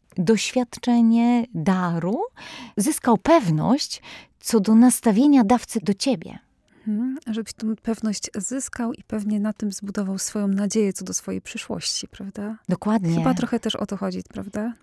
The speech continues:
Speaker 1: Jakkolwiek ten wątek nie jest podkreślany.
Speaker 2: Tak, bo mówiłyśmy, że nie ma
Speaker 1: Tak.
Speaker 2: tego wymiaru eschatologicznego wprost, tak sięga,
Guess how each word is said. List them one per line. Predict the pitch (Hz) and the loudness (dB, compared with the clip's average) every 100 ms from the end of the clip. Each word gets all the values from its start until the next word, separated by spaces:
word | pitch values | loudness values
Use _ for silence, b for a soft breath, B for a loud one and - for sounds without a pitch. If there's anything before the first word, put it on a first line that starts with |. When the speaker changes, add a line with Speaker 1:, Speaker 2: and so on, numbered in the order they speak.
| - | -2
Speaker 1:
Jakkolwiek | 196 202 - - 349 302 247 | 0 0 -2 -6 -2 0 2
ten | 247 | 4
wątek | 240 240 233 208 | 6 6 4 2
nie | 226 | 2
jest | 208 - | 2 0
podkreślany. | 196 - 185 - 175 147 - 185 180 | -6 -6 -6 -4 -2 -2 -4 -6 -4
Speaker 2:
Tak, | - 262 180 | 2 2 2
bo | 226 | 2
mówiłyśmy, | 233 214 185 175 185 | 2 2 0 0 -2
że | 180 196 | 0 0
nie | 202 | 0
ma | |
Speaker 1:
Tak. | 180 | 0
Speaker 2:
tego | 202 202 | 0 0
wymiaru | 202 208 208 202 | 2 4 4 2
eschatologicznego | - - 208 202 202 196 - 240 190 185 | -2 -2 -2 0 0 -2 -2 0 2 0
wprost, | - - 208 - | -4 0 0 0
tak | 208 - | -6 -2
sięga, | - 185 180 196 | 0 2 2 0